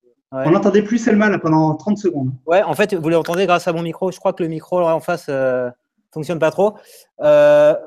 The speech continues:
Speaker 1: tu veux, tu veux rebondir en attendant qu'on, qu'on résout ce petit sou-, souci technique ?
Speaker 2: Ouais,
Speaker 1: Ça marche
Speaker 2: vas-y,
Speaker 1: pas.
Speaker 2: ouais. Euh, c'est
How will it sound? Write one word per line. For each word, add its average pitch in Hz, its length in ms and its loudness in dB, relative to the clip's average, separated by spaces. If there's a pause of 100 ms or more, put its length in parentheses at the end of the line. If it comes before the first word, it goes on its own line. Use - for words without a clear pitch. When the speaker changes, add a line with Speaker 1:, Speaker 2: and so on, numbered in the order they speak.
(100)
Speaker 1:
tu 156 100 -12
veux, 175 140 -4 (160)
tu 170 80 -12
veux 190 80 -2
rebondir 208 460 0
en 220 80 0
attendant 202 340 0
qu'on, 202 580 -8 (100)
qu'on 180 180 -6
résout 180 200 -2
ce 196 120 -8
petit 196 160 -8
sou-, 185 360 -6
souci 180 320 -14
technique ? 190 400 -6 (1120)
Speaker 2:
Ouais, 160 120 -2
Speaker 1:
Ça - 60 2
marche - 140 0
Speaker 2:
vas-y, 170 220 -2
Speaker 1:
pas. 139 60 -4
Speaker 2:
ouais. 123 80 -8 (240)
Euh, 147 220 -2
c'est - 160 -16